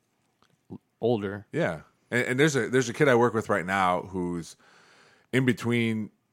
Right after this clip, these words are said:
Speaker 2: in between colleges. He was gonna transfer, and then he
Speaker 1: Mm-hmm.
Speaker 2: decided not to, so he's just working right now. And I was talking to him
Speaker 1: Yeah,
Speaker 2: yesterday, and he's,
Speaker 1: okay.
Speaker 2: and he's like, "I think I'm gonna go out to Colorado. They got a community college out there. My buddy's out there. He needs a roommate."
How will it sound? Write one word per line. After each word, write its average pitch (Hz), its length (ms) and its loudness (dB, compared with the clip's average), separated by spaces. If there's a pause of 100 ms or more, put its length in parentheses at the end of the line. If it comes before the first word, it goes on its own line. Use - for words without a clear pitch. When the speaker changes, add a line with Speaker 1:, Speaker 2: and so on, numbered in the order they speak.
(260)
Speaker 2:
in 110 140 -4
between 107 340 -4
colleges. 92 420 0
He 101 100 -4
was 95 100 -6
gonna 95 140 -6
transfer, 95 500 -4
and 85 100 -4
then 87 100 -6
he 87 60 -6
Speaker 1:
Mm-hmm. 82 80 -8
Speaker 2:
decided 82 380 -4
not 85 300 -4
to, 87 160 -10
so 85 120 -10
he's 87 140 -10
just 87 180 -10
working 85 260 -8
right 78 200 -8
now. 82 240 -4
And 78 100 -4
I 78 60 -4
was 80 120 -8
talking 90 200 -4
to 92 80 -6
him 87 100 -8
Speaker 1:
Yeah, 95 100 -2
Speaker 2:
yesterday, 87 420 -2
and 110 80 -6
he's, 95 180 -4
Speaker 1:
okay. 104 140 -10
Speaker 2:
and 95 100 -8
he's 101 160 -6
like, 98 280 -4 (760)
"I 120 80 0
think 165 160 0
I'm 220 40 0
gonna 165 120 0
go 135 80 4
out 135 100 4
to - 60 -14
Colorado. 104 600 4
They 101 120 0
got 104 100 0
a 95 40 -6
community 117 320 -6
college 104 320 0
out 95 180 -2
there. 90 240 -2
My 82 140 -8
buddy's 92 360 -4
out 90 180 -2
there. 90 220 -2
He 90 80 -10
needs 90 220 -8
a 85 40 -6
roommate." 85 480 -6